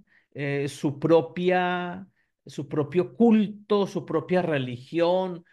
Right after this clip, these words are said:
Su, no, Jesús no quiere crear eso. Jesús lo que quiere es llevar el mensaje del evangelio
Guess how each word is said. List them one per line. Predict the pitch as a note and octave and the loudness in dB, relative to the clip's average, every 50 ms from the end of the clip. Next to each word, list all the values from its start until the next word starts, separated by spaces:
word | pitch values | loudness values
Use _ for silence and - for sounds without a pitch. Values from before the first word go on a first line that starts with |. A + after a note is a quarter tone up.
| _ _ | _ _
Su, | _ - - - E3 D#3 D#3 C#3+ | _ -20 -10 -6 -4 -4 -2 -2
no, | D3+ E3+ F3 D3+ B2 A#2 | 0 2 2 2 2 2
Jesús | A#2+ D#3 C#3+ C#3 - D#3+ D#3+ | 0 -2 -4 -2 -4 -4 -4
no | E3 F#3 F#3 | -2 -4 -4
quiere | F#3 - G3+ D#3+ D#3+ F#3 F3+ - | -2 -2 -2 0 0 -2 -4 -4
crear | - E3+ C#3+ C3+ C3+ C3+ C#3+ D3+ | -6 -4 0 0 2 2 0 -2
eso. | D3 C3+ B2+ C3 C3+ B2 | -4 -6 -8 -10 -12 -12
Jesús | A2 B2 B2+ C3+ D3 D3+ | -12 -12 -10 -8 -6 -4
lo | D#3 F3 E3+ | -4 -4 -6
que | - C#3 C3+ | -8 -12 -14
quiere | - - C3+ C3 C3 D3+ D#3+ D#3+ D3 B2 A2 | -10 -6 -6 -4 -2 -2 -2 -2 -2 -4 -6
es | A2 - - _ _ _ _ _ _ _ _ _ _ _ _ | -8 -12 -14 _ _ _ _ _ _ _ _ _ _ _ _
llevar | - B2 A2+ C3 D#3 D3 D3 D#3+ F3+ F#3+ G#3 | -16 -10 -2 2 2 4 4 4 4 4 4
el | G#3+ G#3+ | 2 2
mensaje | G3+ F3 C#3+ C#3 C3+ - E3 D#3 D#3 E3 F#3 | 0 -2 -4 -6 -4 -2 -2 -2 -2 -2 -2
del | F3+ F#3 F3+ F3+ | -2 -2 -2 -2
evangelio | F#3 F3+ F3+ F3+ E3+ C#3 - E3 D3 C3+ C3+ C3 C#3+ D#3 E3 E3 E3 E3 | -4 -4 -4 -6 -8 -8 -6 -4 -4 -4 -4 -4 -4 -6 -6 -8 -10 -14